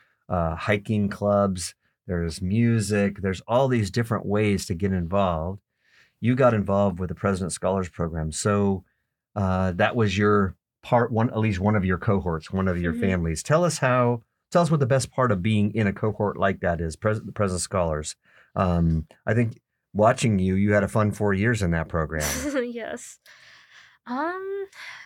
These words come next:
Speaker 2: the be-, I f-, what I enjoyed with those types of communities or groups is we all had,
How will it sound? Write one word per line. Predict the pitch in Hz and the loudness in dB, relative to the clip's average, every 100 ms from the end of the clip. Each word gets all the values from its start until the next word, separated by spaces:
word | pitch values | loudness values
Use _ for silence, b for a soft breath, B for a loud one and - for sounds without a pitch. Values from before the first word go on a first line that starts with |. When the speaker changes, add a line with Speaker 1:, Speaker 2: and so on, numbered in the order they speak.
| B B _ - | B B _ -10
Speaker 2:
the | |
be-, | 233 - 262 311 - _ _ _ _ _ - | -10 -8 -8 -8 -10 _ _ _ _ _ -6
I | 285 | -6
f-, | 285 _ _ | -6 _ _
what | 254 285 | -4 -2
I | 311 | -2
enjoyed | 320 277 302 339 | -4 -6 -6 -4
with | 302 285 | -8 -6
those | 226 220 233 220 | -6 -4 -4 -6
types | - 220 214 | -10 -10 -10
of | 220 208 | -12 -14
communities | _ 202 196 208 208 202 208 | _ -8 -6 -6 -8 -8 -8
or | 196 | -12
groups | 185 208 196 | -10 -10 -8
is | 202 196 | -10 -10
we | 220 | -4
all | 240 262 | -2 -2
had, | 262 254 | -4 -6